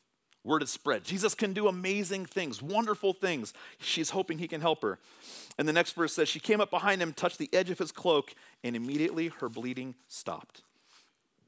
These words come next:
And so you see what just happened, right? She's hoping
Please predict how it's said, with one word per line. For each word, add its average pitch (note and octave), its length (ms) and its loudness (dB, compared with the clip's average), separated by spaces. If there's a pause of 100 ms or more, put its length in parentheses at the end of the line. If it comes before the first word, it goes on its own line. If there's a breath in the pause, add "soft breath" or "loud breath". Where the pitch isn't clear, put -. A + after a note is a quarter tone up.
(200)
And C3+ 100 -12
so - 80 -6
you C#3 140 -4
see D#3+ 180 -4
what C#3 100 -4
just C#3 140 -10
happened, G#2 320 -8
right? G#2 220 -4 (560 soft breath)
She's D3 240 -4
hoping E3+ 440 -4